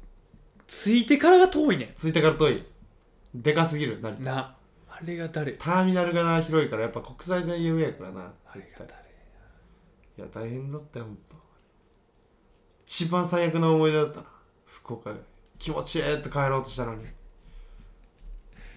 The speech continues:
Speaker 1: でも、こんなポッドキャストがない人ってさ、そういうこと起きたらどうすんねやろな。
Speaker 2: ほんまにな。
Speaker 1: もう、消化のしようないやん。
Speaker 2: ほんまに嫌なだけやからな。
Speaker 1: ほんまに嫌になってまうやん。
Speaker 2: うん。
Speaker 1: そこら辺分からんよな、俺ら。
Speaker 2: うん、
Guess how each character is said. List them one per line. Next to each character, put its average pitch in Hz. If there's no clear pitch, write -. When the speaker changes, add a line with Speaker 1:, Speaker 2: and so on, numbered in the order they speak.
Speaker 1:
で 147
も、 120
こ 277
ん 370
な 359
ポ -
ッ 190
ド 180
キ 190
ャ 226
ス 220
ト 170
が 139
な 127
い 139
人 139
っ -
て -
さ、 113
そ -
う 262
い -
う 285
こ 294
と 156
起 -
き -
た 123
ら 117
ど 139
う -
す 190
ん 311
ね 330
や 190
ろ 127
な。 113
Speaker 2:
ほ 113
ん 113
ま 117
に 113
な。 127
Speaker 1:
も 147
う、 139
消 311
化 330
の 311
し -
よ 285
う -
な 135
い 139
や 120
ん。 -
Speaker 2:
ほ -
ん 226
ま 220
に 226
嫌 233
な 156
だ 139
け 135
や 117
か -
ら 233
な。 285
Speaker 1:
ほ 311
ん 320
ま 320
に 311
嫌 359
に 302
な 185
っ -
て 170
ま 151
う 135
や 120
ん。 -
Speaker 2:
う 123
ん。 -
Speaker 1:
そ -
こ 339
ら 311
辺 302
分 262
か -
ら 202
ん -
よ 190
な、 127
俺 123
ら。 113
Speaker 2:
う -
ん、 -